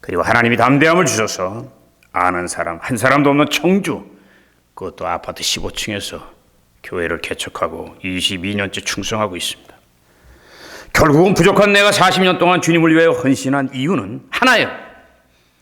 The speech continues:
젊은 날 모든 것을 다 잃어버린 나에게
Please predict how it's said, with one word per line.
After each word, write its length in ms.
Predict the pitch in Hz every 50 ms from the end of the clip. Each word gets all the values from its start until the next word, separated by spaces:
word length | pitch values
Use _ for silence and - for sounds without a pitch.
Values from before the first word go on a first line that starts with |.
| _ _ _ _ _ -
젊은 420 | - 107 95 90 90 87 87 87
날 140 | 87 90 87
모든 380 | 85 80 90 101 123 127 135 131
것을 240 | 127 127 - 131 -
다 680 | - - 98 127 160 185 208 226 233 233 240 240 240 240
잃어버린 400 | 240 233 233 220 233 233 233 220
나에게 400 | 208 175 143 117 101 95 80 78